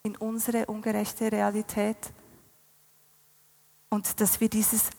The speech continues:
Erleben in unsere Kinder weiter multiplizieren. Und je mehr ich das als Mutter, als Tante, als Patin, als Bezugsperson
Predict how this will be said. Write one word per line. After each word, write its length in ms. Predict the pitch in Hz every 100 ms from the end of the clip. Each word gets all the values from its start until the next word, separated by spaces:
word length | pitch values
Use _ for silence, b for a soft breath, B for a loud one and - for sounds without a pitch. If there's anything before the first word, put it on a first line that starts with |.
| -
Erleben 600 | 208 196 196 214 214 214
in 160 | - 202
unsere 360 | 196 196 208
Kinder 500 | 208 - 202 202 202 180 - - - _ _ _ _
weiter 360 | 185 180 202 208
multiplizieren. 1000 | 190 190 - 196 - - 226 - - - - - _ _ _ _ _ _ _ _ _ _ _ _ _ _ _ _ -
Und 160 | 226
je 100 | 233
mehr 220 | 226 247
ich 160 | 269 226
das 200 | 240 -
als 220 | 208 -
Mutter, 440 | 247 285 - 262 254 B B B
als 280 | - 214 -
Tante, 640 | 233 233 254 - 254 240 - - - - -
als 360 | 202 190 - - -
Patin, 640 | - 220 254 - 247 247 254 - b b b _ _
als 160 | - 208
Bezugsperson 1080 | - 214 - 240 - - 247 - 214 226